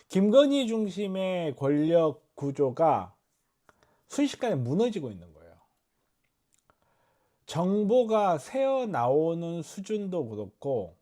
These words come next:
정보가 새어나오는 양도 그렇고, 대통령실이 대응을 못하는 거는요, 정보의 균형이 깨졌다는 거예요. 정보의 균형이 완벽하게 깨져 있기 때문에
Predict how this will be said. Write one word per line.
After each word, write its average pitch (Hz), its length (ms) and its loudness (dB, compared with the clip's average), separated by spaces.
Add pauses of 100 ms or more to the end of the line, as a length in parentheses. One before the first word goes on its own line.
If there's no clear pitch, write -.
(600)
정보가 190 520 0
새어나오는 190 680 -4
양도 165 480 -2
그렇고, 92 600 -14 (1200)
대통령실이 220 1300 0
대응을 247 460 4
못하는 147 500 -2
거는요, 104 640 -8 (1040)
정보의 226 640 4
균형이 180 560 -2
깨졌다는 185 720 -6
거예요. 85 200 -20 (1400)
정보의 185 480 6
균형이 170 300 -6
완벽하게 185 800 -4
깨져 220 320 0
있기 139 300 -8
때문에 123 640 -8